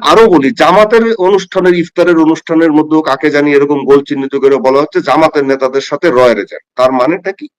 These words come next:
আপনি দুইটা বড় রাজনৈতিক দল যারা রাজনীতি করে বড় হয়েছে তাদেরকে আপনি বিচ্ছিন্ন করতে চান। একটা জিনিস বোঝে না যে রাজনীতিকে শূন্য, শূন্য করলে, আওয়ামী লীগ যেটা করেছিল যে দেশকে রাজনীতি শূন্য করেছিল, রাজনীতি শূন্য করলে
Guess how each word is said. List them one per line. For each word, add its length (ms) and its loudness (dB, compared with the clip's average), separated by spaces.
আপনি 420 2
দুইটা 480 0
বড় 320 2
রাজনৈতিক 600 -2
দল 340 2
যারা 380 0
রাজনীতি 520 -4
করে 240 2
বড় 280 0
হয়েছে 360 -10
তাদেরকে 460 -2
আপনি 260 -2
বিচ্ছিন্ন 500 -2
করতে 300 -4
চান। 220 -16
একটা 300 -4
জিনিস 280 -4
বোঝে 280 0
না 120 2
যে 120 -2
রাজনীতিকে 760 -2
শূন্য, 440 0
শূন্য 300 0
করলে, 280 0
আওয়ামী 300 2
লীগ 140 -2
যেটা 220 2
করেছিল 460 -6
যে 100 0
দেশকে 380 0
রাজনীতি 420 2
শূন্য 320 -2
করেছিল, 360 -12
রাজনীতি 480 0
শূন্য 380 2
করলে 340 2